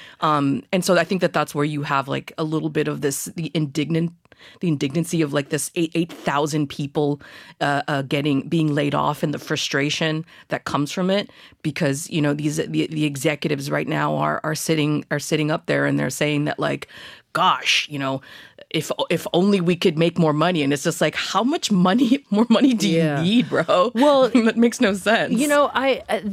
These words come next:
Speaker 2: this is getting me thinking that perhaps, and Nicole, is this a sign of sort of the, the maturation of the video game industry
Speaker 1: Mm.
Speaker 2: overall? Because all of the,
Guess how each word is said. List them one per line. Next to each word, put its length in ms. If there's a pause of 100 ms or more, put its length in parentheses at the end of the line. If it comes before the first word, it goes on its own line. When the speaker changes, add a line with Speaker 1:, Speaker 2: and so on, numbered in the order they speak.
(140)
Speaker 2:
this 500
is 120
getting 300
me 120
thinking 500
that 200
perhaps, 460
and 220
Nicole, 420
is 180
this 200
a 60
sign 420
of 420
sort 240
of 140
the, 320 (580)
the 120
maturation 840
of 140
the 80
video 280
game 220
industry 480
Speaker 1:
Mm. 60
Speaker 2:
overall? 420
Because 300
all 360
of 140
the, 260